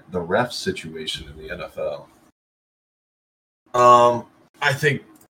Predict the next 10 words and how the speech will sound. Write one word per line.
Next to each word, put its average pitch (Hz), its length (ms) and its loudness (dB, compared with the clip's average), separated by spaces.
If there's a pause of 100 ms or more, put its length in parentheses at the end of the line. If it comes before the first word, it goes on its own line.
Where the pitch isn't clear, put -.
(1300)
it's 123 220 -2
no 127 120 2
surprise 95 840 0
that 95 160 -6
it's - 120 -10
gotten 82 300 -6
to 80 80 -12
this 80 200 -12
<laughs> - 60 -20
point 101 440 0